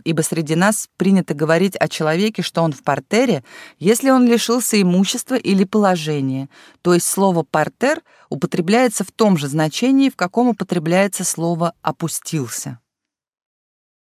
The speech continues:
Наверное, есть некий смысл в том, что здесь в сновидении изображается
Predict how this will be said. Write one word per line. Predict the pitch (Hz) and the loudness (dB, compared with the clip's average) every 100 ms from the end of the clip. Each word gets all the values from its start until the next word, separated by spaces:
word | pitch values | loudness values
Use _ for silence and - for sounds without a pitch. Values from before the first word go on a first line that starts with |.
| _ _ _ _ - | _ _ _ _ -2
Наверное, | 156 165 247 254 254 | 0 4 4 4 4
есть | 247 247 | 2 2
некий | 247 233 226 | 0 0 -2
смысл | - 247 220 208 | 0 0 0 -6
в | - | -6
том, | - 277 | 0 0
что | 170 - | 0 -2
здесь | 170 165 254 - | -2 2 2 2
в | |
сновидении | 185 180 175 214 247 214 | 0 0 2 4 6 6
изображается | 185 180 185 180 214 220 - 202 190 | 4 2 2 4 2 2 0 -2 -2